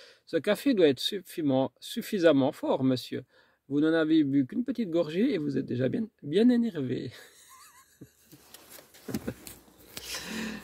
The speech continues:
Voilà, c'était les blagues à un bitcoin.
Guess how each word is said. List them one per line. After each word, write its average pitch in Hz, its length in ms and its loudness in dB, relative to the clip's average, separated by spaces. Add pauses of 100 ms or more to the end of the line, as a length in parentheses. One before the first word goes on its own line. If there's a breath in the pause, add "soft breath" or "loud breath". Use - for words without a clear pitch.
(220 loud breath)
Voilà, 165 460 6
c'était 139 380 -4
les 156 160 4
blagues 156 560 0
à 135 280 0
un 190 120 -4
bitcoin. 147 840 -4